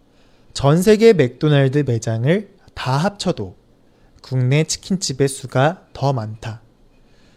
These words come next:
이러한 한국인의 치킨 사랑으로 치킨을 치느님,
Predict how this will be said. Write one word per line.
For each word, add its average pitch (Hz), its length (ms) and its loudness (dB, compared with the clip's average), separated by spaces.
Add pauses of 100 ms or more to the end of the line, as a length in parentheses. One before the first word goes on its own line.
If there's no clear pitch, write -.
(220)
이러한 196 360 8
한국인의 185 800 0
치킨 - 400 -6
사랑으로 131 720 -2 (460)
치킨을 151 640 -2 (300)
치느님, 180 540 -2